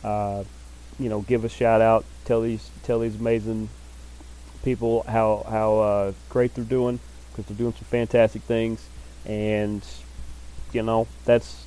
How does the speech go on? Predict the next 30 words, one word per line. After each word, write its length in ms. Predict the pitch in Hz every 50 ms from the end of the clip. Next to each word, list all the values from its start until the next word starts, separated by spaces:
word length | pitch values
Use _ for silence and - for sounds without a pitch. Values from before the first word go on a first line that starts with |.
| - -
the 80 | 131 127
best 260 | 123 139 135 131 -
way 100 | 147 139
to 60 | 135
support 340 | 123 - 123 - 147 143 131
'em 80 | 131 131
right 140 | 127 123
now, 160 | 123 127 127 120
is 80 | 113
to 40 | -
tell 240 | - - 123 113 113
everybody 360 | 113 110 113 110 117 113 113
about 280 | 107 104 110 107 101 98
'em. 60 | 98
The 80 | 107
more 200 | 110 120 135 147
people 280 | 139 - 143 135 - 135
that 140 | 127 123 117
know, 220 | 120 123 123 120 113
the 100 | 107 104
better. 380 | 104 120 120 123 131 127 120 - - - - - - - - - - -
That 120 | 117 113
w-, 160 | 110 117 120
and, 280 | - - 123 123 127 131
and 180 | - 143 147 147
to 40 | 143
show 200 | - - 160 156
up 80 | 147
to 60 | -
games. 400 | 123 135 139 131 107 95 - -